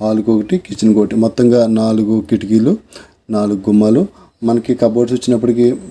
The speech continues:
బెడ్‌రూమ్లకు రెండు, హాల్లో ఒకటి, కిచెన్ ఒకటి, మొత్తంగా నాలుగు, నాలుగు కబోర్డ్స్ అనమాట. వాస్తు ప్రకారం అన్ని సరిసైకిల్లో ఉండాలి కాబట్టి ప్రతిదానికి నాలుగు పెట్టాను నేను. నాలుగు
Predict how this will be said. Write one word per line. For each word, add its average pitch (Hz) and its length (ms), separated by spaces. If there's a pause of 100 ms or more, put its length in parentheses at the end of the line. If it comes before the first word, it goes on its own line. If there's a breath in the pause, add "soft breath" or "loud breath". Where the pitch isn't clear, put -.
బెడ్‌రూమ్లకు 110 540
రెండు, 107 240 (160)
హాల్లో 107 380
ఒకటి, 107 260
కిచెన్ - 260
ఒకటి, 101 240
మొత్తంగా 127 360 (120)
నాలుగు, 110 320 (1400 soft breath)
నాలుగు 117 300
కబోర్డ్స్ 110 320
అనమాట. 104 240 (100)
వాస్తు 117 300
ప్రకారం 120 400
అన్ని 113 240
సరిసైకిల్లో 110 580
ఉండాలి 104 280
కాబట్టి 113 340
ప్రతిదానికి 113 520 (120)
నాలుగు 107 300
పెట్టాను 107 320
నేను. 117 160 (260)
నాలుగు 107 240